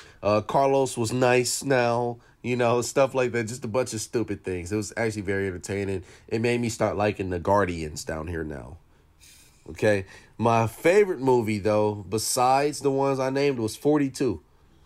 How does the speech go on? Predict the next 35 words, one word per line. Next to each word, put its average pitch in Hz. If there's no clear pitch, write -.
Jackie 123
Robinson, 123
you 113
know, 104
is 98
my 98
favorite 101
baseball 98
player 98
of 90
all 101
time. 120
I 113
wish 110
I 104
was 101
old 101
enough 107
to, 95
you 95
know, 87
watch 101
him 92
play. 123
Uh, 95
rest 151
in 139
peace 156
to 120
Chadwick 131
Boseman. 139
He 131
did 120
great, 107
like, 76